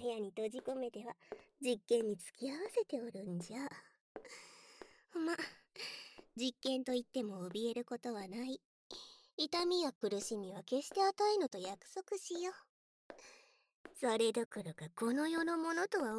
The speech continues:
思えぬほど快楽をたっぷりと味わわせてやろう。お主の気が狂ってしまうまで、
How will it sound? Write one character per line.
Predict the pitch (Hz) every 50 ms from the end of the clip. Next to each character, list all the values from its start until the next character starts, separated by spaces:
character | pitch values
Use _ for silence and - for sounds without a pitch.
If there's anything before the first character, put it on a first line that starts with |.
| 233 247
思 | 254 262 285 294 311
え | 320 339 349
ぬ | 370 339
ほ | - - 233 220
ど | 247 - - - - - - - - -
快 | - - 240 233 220 208
楽 | 185 185 190 175 - 196
を | 196
た | - - 262 262
っ | 247
ぷ | - _ _ _ _ - 494 587 622 -
り | 453
と | 320
味 | 277 254 - - 214 214
わ | 214 220
わ | 220 226 254
せ | - 277 269
て | - 254
や | 254 262 262 254
ろ | 247 269 262 262 269 277 262 262
う。 | - - - _ _ _ _ _ - - - - - - - - - - - - - - - - - - - - - _ _ _ _ _ _ _ _ - -
お | 220 208
主 | 202 214 240 - - 220
の | 190 175 170 170
気 | - 170 196
が | - 233 240
狂 | - - - 247 247 254
っ | 285
て | - - - 240
し | - - 220 196
ま | 190 202 214 220 220 226
う |
ま | 214 214 240 240
で、 | 226 - -